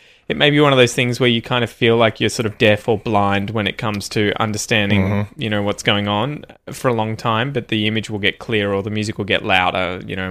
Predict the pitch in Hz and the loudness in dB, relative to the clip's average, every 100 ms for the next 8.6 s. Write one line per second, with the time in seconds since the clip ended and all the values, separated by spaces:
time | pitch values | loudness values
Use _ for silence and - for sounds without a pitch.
0 | 95 95 104 104 104 101 - 104 95 95 | -6 -6 -8 -6 -8 -8 -4 -2 0 -2
1 | 98 - 110 104 101 95 85 104 92 104 | -4 -6 -4 -2 -2 -2 -4 -6 -6 -8
2 | - 98 - - - _ _ _ _ - | -6 -6 -8 -12 -12 _ _ _ _ -4
3 | 117 110 110 107 98 101 98 101 98 95 | -2 0 0 0 2 0 0 0 -2 -4
4 | - 95 92 92 95 - 110 - 139 123 | -6 -4 -2 -2 -4 -4 -2 0 0 0
5 | 110 117 98 95 92 - - 98 98 95 | 0 0 2 0 0 -2 -4 -4 -4 -4
6 | 95 92 92 92 92 90 92 87 - - | -4 -2 -4 -2 -4 -4 -4 -6 -6 -6
7 | - - - 113 131 120 113 104 123 113 | -6 -6 -2 2 4 2 -2 0 2 2
8 | 120 170 196 - 82 78 | 2 -2 -2 -8 -8 -8